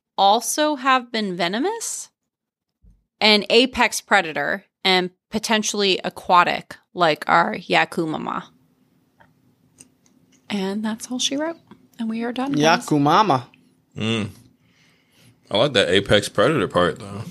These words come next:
Speaker 3: Mm. That's intriguing.
Speaker 1: All right. So, your takeaways.
Speaker 3: Damn.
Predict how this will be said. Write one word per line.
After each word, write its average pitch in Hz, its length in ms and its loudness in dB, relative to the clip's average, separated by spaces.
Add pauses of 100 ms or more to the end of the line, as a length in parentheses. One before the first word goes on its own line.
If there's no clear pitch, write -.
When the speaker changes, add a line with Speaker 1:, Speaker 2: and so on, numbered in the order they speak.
(120)
Speaker 3:
Mm. 135 240 -6 (800)
That's - 180 -6
intriguing. 87 500 -6 (840)
Speaker 1:
All 247 100 2
right. 214 240 0 (240)
So, 202 420 2
your 226 160 -2
takeaways. 208 800 0 (1900)
Speaker 3:
Damn. 98 480 -2